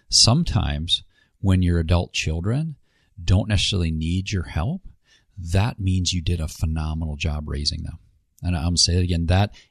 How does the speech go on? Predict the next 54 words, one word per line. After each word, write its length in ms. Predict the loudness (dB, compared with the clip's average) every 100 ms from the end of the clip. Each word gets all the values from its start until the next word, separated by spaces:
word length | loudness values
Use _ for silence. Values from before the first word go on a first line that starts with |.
| _
is 220 | 2 4
not 340 | 4 4 4
a 60 | 4
negative 640 | 4 2 2 0 2 0
on 160 | 0 0
you 160 | 0 0
as 100 | 0
a 60 |
parent. 540 | 0 2 0 0 -4 -14 -16 -8
That's 180 | -2 0
actually 320 | 0 0 -2
a 60 | 0
positive 920 | 0 0 0 2 0 0 -2 -4 -6 -14 -20 _
to 80 | 0
say, 300 | 2 2 0
"Wow, 680 | -2 -4 -2 -2 -2 -4 -8 -14 _ -2
you 120 | 2
did 160 | 2
a 60 | 2
good 180 | 0 0
enough 240 | 0 -2
job 500 | -2 0 0 -2 -2
that 180 | -2 0
we're 240 | 2 2
doing, 240 | 2 2 2
a, 100 | 0
I, 140 | -6 2
I 60 |
think, 180 | 2 2
an 80 | -2
okay 280 | -4 -2 -2
job 280 | 0 -2 -2
with 100 | -2
our 140 | -4
kids. 420 | -2 -2 0 -2 -6 -18 _
Um, 260 | -2 0 2
we 220 | 4 4
love 500 | 2 -2 0 2 2
you, 420 | 2 0 -2 -4 -8 _
but 120 | -2
we 180 | 0 0
don't 340 | 2 0 -2
need 360 | -4 -2 -2 2
that 240 | 0 0
right 200 | -2 -4
now, 380 | -4 -4 -2 -4
and 140 | -4 -2
we 100 | 0
need, 200 | 0 -2
and, 160 | -4 -2
and 160 | 0
space 380 | 0 2 2 2
is 120 | 0
okay." 440 | 0 0 0 0